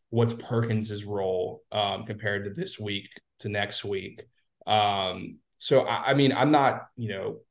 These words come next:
sounding the alarms on this defense by any means, 'cause it's Mercer. They probably weren't exactly going explosive effort. This is the first game in a brand new scheme where it's all live and, you know,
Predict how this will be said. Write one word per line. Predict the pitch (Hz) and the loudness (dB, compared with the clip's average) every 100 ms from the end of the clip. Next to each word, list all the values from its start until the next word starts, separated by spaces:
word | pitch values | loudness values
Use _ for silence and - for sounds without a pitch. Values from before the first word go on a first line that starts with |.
| _ _ - | _ _ -12
sounding | - 135 117 123 | 0 4 6 6
the | 123 120 | 6 4
alarms | 107 101 98 107 123 | 2 0 0 2 2
on | 131 | 2
this | 131 | 0
defense | 117 131 131 123 | 2 0 2 0
by | - 107 104 | 0 -2 -2
any | 120 113 92 | 0 0 0
means, | 82 67 - | -6 -10 -10
'cause | - | -4
it's | 107 107 | -4 -2
Mercer. | 110 117 113 - 110 107 104 - - | 2 6 4 4 2 2 0 -12 -2
They | 117 | 0
probably | 113 127 120 120 | 2 4 4 4
weren't | 113 110 107 - | 4 2 0 -2
exactly | 110 110 101 104 | -4 0 -2 0
going | 107 107 107 104 | -4 -2 -2 -2
explosive | - - 117 107 107 | -4 -4 0 0 0
effort. | 104 107 110 110 | 0 0 0 0
This | 110 | 0
is | 117 | 0
the | 113 | 0
first | 110 127 113 110 | 0 4 4 4
game | - 110 110 107 | 0 0 2 0
in | |
a | 98 | -2
brand | 113 110 110 | 0 2 4
new | 110 95 | 2 0
scheme | - 120 113 110 107 | -2 2 2 4 4
where | 98 | 2
it's | 85 | 2
all | 107 110 113 | 4 6 6
live | 104 110 113 113 107 | 6 6 6 4 2
and, | 98 | -4
you | |
know, | 92 | -6